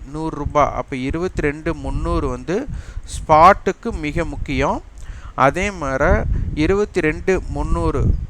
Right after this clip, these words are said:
நானூறு புட்டோட க்ளோசிங் அறுபது ரூபாய். அப்போ இருபத்தி ரெண்டு முந்நூத்தி நாற்பது.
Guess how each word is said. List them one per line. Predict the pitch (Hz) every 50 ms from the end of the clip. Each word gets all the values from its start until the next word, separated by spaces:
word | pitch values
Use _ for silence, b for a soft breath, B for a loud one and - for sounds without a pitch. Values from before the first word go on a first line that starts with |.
| - - - - - - - 147
நானூறு | 151 151 156 165 175 180 175 160 156
புட்டோட | - - 156 - - 180 165 156 139 - - -
க்ளோசிங் | 170 170 180 185 165 180 165 139 113 -
அறுபது | - - - 143 156 160 165 160 156 147
ரூபாய். | 147 131 127 123 - -
அப்போ | - 127 127 - - 131
இருபத்தி | 131 139 147 160 175 185 - - -
ரெண்டு | 135 143 139 156 160 190 196
முந்நூத்தி | 190 165 139 135 135 135 147 151 - - 147
நாற்பது. | 127 120 117 123 131 - - 135 117 110 -